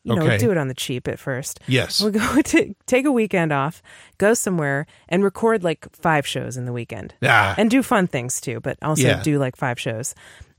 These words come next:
Speaker 1: And then we would, we just release them over the next month.
Speaker 2: I love it.
Speaker 1: I love it, too. I
Speaker 2: Yeah.
Speaker 1: think this will be so much fun.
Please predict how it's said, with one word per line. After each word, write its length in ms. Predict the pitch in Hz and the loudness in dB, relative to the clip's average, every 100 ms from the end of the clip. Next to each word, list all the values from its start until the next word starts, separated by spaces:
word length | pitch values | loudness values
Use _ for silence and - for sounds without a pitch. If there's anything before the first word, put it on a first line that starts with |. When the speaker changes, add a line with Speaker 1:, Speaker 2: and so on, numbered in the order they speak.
| _ - | _ 0
Speaker 1:
And 100 | 208 | 4
then 260 | 277 226 185 | 4 2 2
we 120 | 196 | 0
would, 240 | 190 185 - | 0 -2 0
we 80 | |
just 200 | 175 170 | 0 0
release 280 | 175 165 160 | -2 -2 -2
them 160 | - 143 | -2 -4
over 160 | 131 | -4
the 100 | 135 | -4
next 240 | 123 120 - | -4 -6 -8
month. 260 | 110 - _ _ _ - | -10 -12 _ _ _ 2
Speaker 2:
I 80 | 220 | 4
love 220 | 269 165 | 4 2
it. 80 | - _ _ - | -4 _ _ 0
Speaker 1:
I 120 | 190 | 2
love 220 | 175 156 | 4 2
it, 80 | 135 | -2
too. 260 | - 123 123 | -6 -8 -6
I 120 | 160 | 0
Speaker 2:
Yeah. 120 | 208 185 | 2 2
Speaker 1:
think 120 | 175 | 0
this 120 | 160 | -2
will 60 | 165 | -4
be 100 | 147 | -4
so 240 | - 156 131 | -4 -2 -4
much 160 | 120 | -6
fun. 260 | - 117 | -8 -8